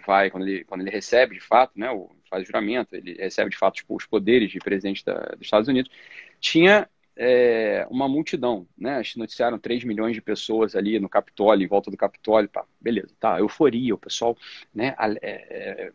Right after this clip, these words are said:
de fato esperançoso que alguma coisa ia acontecer. Na reeleição do Obama, né, quando ele foi reeleito, no dia da posse dele, oitocentas mil pessoas apenas, e isso são números inchados, né, são números inchados, mas uma certa parte da mídia continuou querendo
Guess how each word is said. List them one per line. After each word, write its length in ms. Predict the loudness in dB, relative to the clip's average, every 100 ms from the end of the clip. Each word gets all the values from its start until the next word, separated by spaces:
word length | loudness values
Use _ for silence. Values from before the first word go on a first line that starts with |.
| -12
de 100 | -4
fato 300 | 2 2 2
esperançoso 640 | -2 2 2 0 0 0
que 40 | 0
alguma 120 | 0
coisa 140 | 0
ia 20 | 0
acontecer. 260 | -4 -8 -12 -20 -18 2
Na 100 | 4
reeleição 720 | 6 6 6 2 0 -2 -2
do 120 | -2
Obama, 440 | -4 -2 -4 -4 -8 _ _ _ _ _
né, 280 | -10 -8 -8
quando 140 | -6 -4
ele 100 | -2
foi 140 | 0
reeleito, 580 | 2 4 6 6 4 2
no 140 | -2
dia 120 | 4 4
da 80 |
posse 460 | 4 2 2 0 -6
dele, 400 | -2 -2 -2 -6 _ _ _ _ _ _
oitocentas 420 | -2 0 0 2 2
mil 160 | 0
pessoas 460 | 0 -2 0 0 0
apenas, 380 | -2 -2 -2 -2
e 80 |
isso 120 | -4 0
são 120 | 2
números 340 | 4 2 0
inchados, 720 | -2 2 4 4 2 -8 -14 -12
né, 140 | -8 -6
são 120 | -4
números 240 | -4 -2
inchados, 280 | 2 4 4
mas 280 | 6 4 2 _
uma 240 | 4 6 4
certa 400 | 2 2 2 2
parte 220 | 2 2
da 60 | 0
mídia 160 | -2
continuou 440 | -2 -2 0 2 0 _ _ 2
querendo 400 | 4 4 0